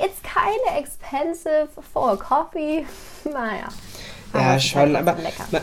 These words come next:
Speaker 2: man möchte es sich halt ab und zu auch einfach mal gönnen, muss man einfach so sagen.
Speaker 1: Ja. Absolut. In
Speaker 2: Und ich
Speaker 1: diesem
Speaker 2: bin,
Speaker 1: Jahr möchte man
Speaker 2: ich
Speaker 1: sich, muss man sich mal was gönnen.
Speaker 2: Ich muss auch sagen, ich bin wirklich in den letzten Wochen richtig so ein Teetrinker geworden. Also, ich weiß nicht,
Speaker 1: Mhm.
Speaker 2: äh,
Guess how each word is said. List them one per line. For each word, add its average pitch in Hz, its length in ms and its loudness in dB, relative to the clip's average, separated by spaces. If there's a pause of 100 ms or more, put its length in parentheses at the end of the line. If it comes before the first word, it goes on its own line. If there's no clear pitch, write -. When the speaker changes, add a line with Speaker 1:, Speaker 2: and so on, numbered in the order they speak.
(140)
Speaker 2:
man 170 240 6
möchte 208 340 6
es 185 160 2
sich 190 180 2
halt 170 220 0
ab 180 120 -2
und 180 140 -2
zu 165 160 -4
auch 139 140 -4
einfach 143 360 -6
mal 135 160 -4
gönnen, 110 380 -4
muss 165 220 2
man 147 120 4
einfach 139 260 0
so 135 120 -6
sagen. 123 300 -4 (1040)
Speaker 1:
Ja. 220 80 -2
Absolut. 220 640 -2
In - 80 -2
Speaker 2:
Und 190 140 6
ich 196 100 8
Speaker 1:
diesem 220 80 2
Speaker 2:
bin, 208 80 10
Speaker 1:
Jahr 208 100 6
möchte 220 280 -4
man 214 140 2
Speaker 2:
ich 208 60 -2
Speaker 1:
sich, 202 140 -4 (180)
muss 277 200 0
man 220 160 2
sich 190 100 -6
mal 190 100 -2
was 185 200 0
gönnen. 214 280 -2 (240)
Speaker 2:
Ich 175 200 8
muss 208 160 8
auch 208 100 6
sagen, 190 220 6
ich 185 100 -6
bin 185 180 4
wirklich 180 200 0
in 170 60 0
den 160 60 2
letzten 160 240 -2
Wochen 170 160 -4
richtig 165 380 -8
so 156 100 0
ein 147 140 -2
Teetrinker 139 640 2
geworden. 123 380 2
Also, 147 340 4 (340)
ich 147 140 -2
weiß 190 220 4
nicht, 196 220 4
Speaker 1:
Mhm. - 40 2
Speaker 2:
äh, 175 320 6